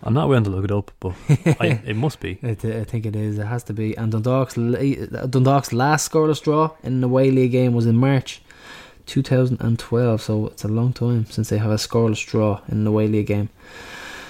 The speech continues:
Speaker 2: Dundalk are looking for three successive league wins over Rovers for the first time since, so, well, this is a doozy, for since September nineteen seventy-eight to, um,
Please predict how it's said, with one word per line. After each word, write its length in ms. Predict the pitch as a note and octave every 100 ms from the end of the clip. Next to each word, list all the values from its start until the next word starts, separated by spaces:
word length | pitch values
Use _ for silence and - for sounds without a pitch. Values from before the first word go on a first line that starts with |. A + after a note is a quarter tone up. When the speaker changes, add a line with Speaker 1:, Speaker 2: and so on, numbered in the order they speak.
| - - _ _ _ -
Speaker 2:
Dundalk 600 | C#3 B2+ C3+ D3 D#3+ -
are 100 | A#2+
looking 260 | B2 A#2+
for 100 | A#2
three 380 | A2+ - D#3 E3+
successive 640 | D#3 A#2+ - - D3+ B2+ A#2+
league 220 | B2+ B2
wins 240 | A#2+ A2+
over 240 | A2+ A2+ A2
Rovers 400 | A2+ A2+ B2 -
for 120 | A#2
the 60 | G#2+
first 340 | - B2+ A#2
time 300 | - A#2+ A#2
since, 420 | - - A2 - -
so, 220 | - - A2+
well, 140 | A2
this 180 | A2+ -
is 60 |
a 60 | A2+
doozy, 500 | G#2+ A#2+ B2+ A#2 F#2
for 220 | - A#2+
since 420 | - - C#3 A#2+
September 680 | - A#2+ - C#3 D3+ C#3 G2+
nineteen 420 | A#2+ C3 B2 A#2+ G#2+
seventy-eight 840 | - C3 C3+ C3 A#2+ A#2+ A2 - - _ _ _ _ _ _ _ -
to, 300 | C3 A#2+ A#2+ -
um, 540 | A#2+ A#2 A#2 A2+